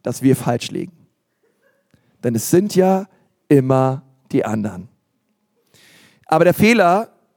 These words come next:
liegt manchmal auch bei uns. Und wir müssen bereit sein, diesen Satz zu sagen, Stolz zu überwinden und dann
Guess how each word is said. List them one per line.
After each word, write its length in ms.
liegt 160
manchmal 320
auch 100
bei 160
uns. 480
Und 120
wir 100
müssen 220
bereit 340
sein, 200
diesen 180
Satz 300
zu 60
sagen, 580
Stolz 560
zu 100
überwinden 680
und 260
dann 460